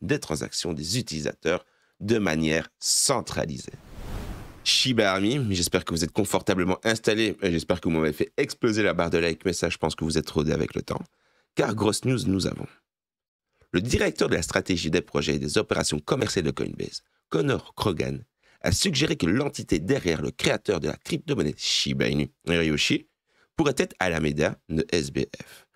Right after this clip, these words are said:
en montrant que le nom d'utilisateur de leur compte OpenSea était Alameda. Krogan a également remarqué que ce compte avait créé des N F T, un N F T plutôt,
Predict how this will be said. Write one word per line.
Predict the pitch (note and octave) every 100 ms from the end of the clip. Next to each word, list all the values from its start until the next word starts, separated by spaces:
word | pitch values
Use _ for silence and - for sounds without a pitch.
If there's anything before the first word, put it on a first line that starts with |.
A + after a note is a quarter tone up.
| _ _ -
en | G2
montrant | G#2 A2 F3+
que | G2+
le | G#2 F3
nom | E3 B2
d'utilisateur | C3+ C#3 B2+ A2 A2
de |
leur | F2 D#2+
compte | D#2 -
OpenSea | D#3 - F2 - - -
était | F2+ - -
Alameda. | F#2 D#2 D#2+ - - - _ _ _ _ -
Krogan | F#3 F3+ E2 G2 _ _ -
a | F2
également | F2 D#2+ D#2
remarqué | F3 D#3 C#3 D3+
que | -
ce | -
compte | D#2+ F2 G#2
avait | B2+ C3+
créé | C3+ C#3
des | C#3 -
N | B2+ F2
F | -
T, | - F#2+
un | D3+ D#3+
N | F#2 E2
F | -
T | - A2+
plutôt, | B2 - -